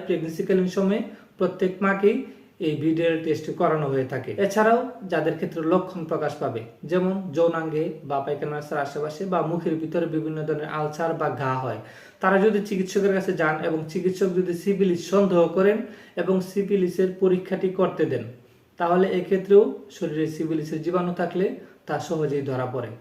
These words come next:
দর্শক, এভাবেই মূলত সিফিলিস রোগটি ধরা পড়ে। এবার আসি যাদের ক্ষেত্রে সিফিলিস রোগটি ধরা পড়বে, তাদের জন্য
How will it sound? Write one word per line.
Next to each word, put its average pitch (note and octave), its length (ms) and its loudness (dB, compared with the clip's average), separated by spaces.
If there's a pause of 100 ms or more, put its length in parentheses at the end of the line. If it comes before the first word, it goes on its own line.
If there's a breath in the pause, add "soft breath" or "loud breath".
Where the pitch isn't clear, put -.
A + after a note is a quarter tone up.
দর্শক, A3+ 280 4 (120)
এভাবেই A3 420 4 (260)
মূলত F#3 340 4
সিফিলিস F3+ 520 0
রোগটি F#3+ 300 0 (240)
ধরা C#3 240 -4
পড়ে। A#2 240 -6 (640 soft breath)
এবার A#3 180 2
আসি A#3 200 2 (120)
যাদের E3+ 300 4
ক্ষেত্রে G3+ 400 4
সিফিলিস F3 500 2
রোগটি F3+ 300 -2
ধরা D3+ 280 0
পড়বে, B2+ 320 -2 (420)
তাদের D3+ 280 -2
জন্য F3+ 200 0